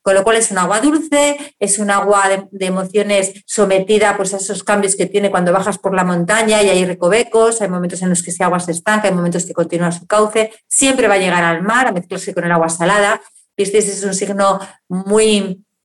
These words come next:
intuitivo, pero desde el mundo emocional también, eh, vive como mucho los opuestos, porque son dos peces, es un signo dual. La persona-, personalidad del Piscis es también algo bi-, doble,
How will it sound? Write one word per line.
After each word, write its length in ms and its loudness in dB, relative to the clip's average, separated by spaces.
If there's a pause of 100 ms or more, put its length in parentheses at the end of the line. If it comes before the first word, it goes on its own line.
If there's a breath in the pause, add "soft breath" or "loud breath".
(540)
intuitivo, 760 0
pero 180 0
desde 160 -4
el 60 -2
mundo 200 0
emocional 680 0
también, 600 0
eh, 560 2
vive 220 0
como 220 -2
mucho 320 -4
los 180 0
opuestos, 460 0
porque 220 -6
son 200 -4
dos 200 -4
peces, 420 -4
es 80 -10
un 100 -4
signo 380 -6
dual. 360 0 (320 loud breath)
La 120 0
persona-, 560 0
personalidad 560 0
del 200 0
Piscis 380 -6 (220 loud breath)
es 140 -2
también 300 0
algo 520 2 (240)
bi-, 560 -2 (140)
doble, 640 0